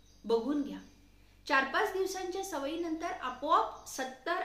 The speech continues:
ऐंशी, शंभर मुलांचा जरी class असेल तरी तुम्हाला कळेल आज हा आलेला नाहीये,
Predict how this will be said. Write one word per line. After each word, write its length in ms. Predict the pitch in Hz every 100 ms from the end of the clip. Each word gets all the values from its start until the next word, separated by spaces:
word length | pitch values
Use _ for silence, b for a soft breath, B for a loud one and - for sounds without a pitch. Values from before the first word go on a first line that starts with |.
| 277
ऐंशी, 440 | 285 294 - 381
शंभर 460 | 381 302 269 349 403
मुलांचा 460 | 381 330 349 359
जरी 240 | 349 339 349
class 360 | 320 311 294
असेल 380 | 302 294 233 190 B B B
तरी 220 | 269 359 370
तुम्हाला 280 | 339 339
कळेल 280 | 339 320 330
आज 220 | 302 277
हा 260 | 269 262 277
आलेला 300 | 269 269 269
नाहीये, 320 | 269 269 262